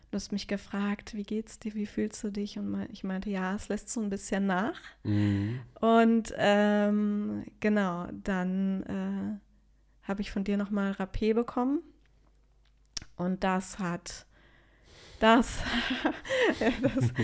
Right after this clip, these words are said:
Speaker 1: das hat mir nochmal einiges gegeben. So.
Speaker 2: Mhm.
Speaker 1: Ähm, da kam dann richtig viel hoch. Da kam auch viel von meinem Opa hoch,
Speaker 2: Mhm.
Speaker 1: was ich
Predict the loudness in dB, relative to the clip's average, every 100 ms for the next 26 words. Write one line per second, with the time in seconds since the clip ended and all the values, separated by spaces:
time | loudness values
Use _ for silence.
0 | 4 4 6 4 6 4 4 2 2 4
1 | 2 2 2 0 -2 -2 2 4 4 4
2 | 4 6 6 4 4 2 0 -2 0 0
3 | 2 2 4 4 2 -2 -4 -4 -4 -2
4 | -2 -4 -8 -2 0 0 -4 -4 2 2
5 | 2 -2 -2 -2 -4 -2 0 2 2 2
6 | -4 -2 -2 0 0 0 2 -2 -2